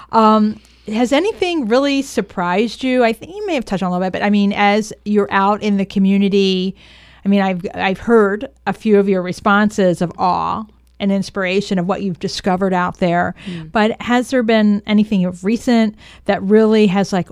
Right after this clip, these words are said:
Speaker 1: "Wow, I had no idea about dot, dot, dot"? Is that too big of a question? 'Cause you see so many calls.
Speaker 2: I
Speaker 1: She's got, like, the
Speaker 2: do, I
Speaker 1: best
Speaker 2: do. I
Speaker 1: job.
Speaker 2: see,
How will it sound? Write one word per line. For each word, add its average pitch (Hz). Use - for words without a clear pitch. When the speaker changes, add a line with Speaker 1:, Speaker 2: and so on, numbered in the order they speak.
Speaker 1:
"Wow, 175
I 196
had 175
no 180
idea 180
about 180
dot, 85
dot, 80
dot"? 60
Is 175
that 180
too 180
big 170
of 180
a -
question? -
'Cause 196
you 254
see 208
so -
many 185
calls. 220
Speaker 2:
I 220
Speaker 1:
She's 226
got, 233
like, 302
the 269
Speaker 2:
do, 240
I 220
Speaker 1:
best -
Speaker 2:
do. -
I 254
Speaker 1:
job. 208
Speaker 2:
see, 226